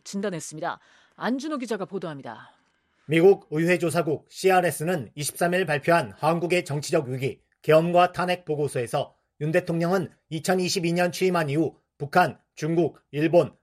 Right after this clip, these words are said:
Speaker 2: 우크라이나 문제와 관련해 미국과 더 긴밀히 공조해 왔다고 평가했습니다. 이어 일부 여론조사에서 지지율이 국민의힘의 두 배에 달하는 더불어민주당은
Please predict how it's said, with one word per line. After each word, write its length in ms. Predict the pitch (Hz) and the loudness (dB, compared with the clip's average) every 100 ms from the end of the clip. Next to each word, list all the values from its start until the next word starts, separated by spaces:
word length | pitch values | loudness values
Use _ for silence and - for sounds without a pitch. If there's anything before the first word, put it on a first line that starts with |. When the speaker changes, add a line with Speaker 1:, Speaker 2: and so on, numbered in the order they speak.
| - | -16
Speaker 2:
우크라이나 500 | 143 175 185 185 202 | -8 0 0 2 0
문제와 400 | 156 165 165 165 | 2 4 4 2
관련해 500 | 135 135 160 131 _ _ | -2 -2 -2 -4 _ _
미국과 400 | 135 139 135 170 | -8 -8 0 0
더 180 | 165 170 | 2 0
긴밀히 480 | 156 151 170 180 170 | 0 -4 0 0 -2
공조해 360 | 147 156 180 175 | -4 2 4 4
왔다고 560 | 131 - 123 160 151 - | 2 -4 -6 -6 -8 -6
평가했습니다. 760 | 170 170 151 - 110 110 - _ _ _ _ - | -2 2 0 0 -12 -12 -12 _ _ _ _ 0
이어 380 | 151 175 135 _ - | 6 6 4 _ -2
일부 320 | 170 185 180 | 0 2 4
여론조사에서 960 | 170 202 185 160 151 131 160 147 - _ | 6 4 0 -2 0 0 0 0 -2 _
지지율이 640 | 156 143 175 165 185 156 | -8 -2 0 2 2 0
국민의힘의 600 | - 170 185 190 196 208 | -4 -2 0 0 0 -2
두 140 | - 151 | -4 0
배에 180 | 170 170 | 2 2
달하는 500 | 143 143 180 160 131 | 0 0 -2 -4 -4
더불어민주당은 840 | 147 156 180 147 135 131 143 160 | -2 2 2 2 -4 -4 -4 -4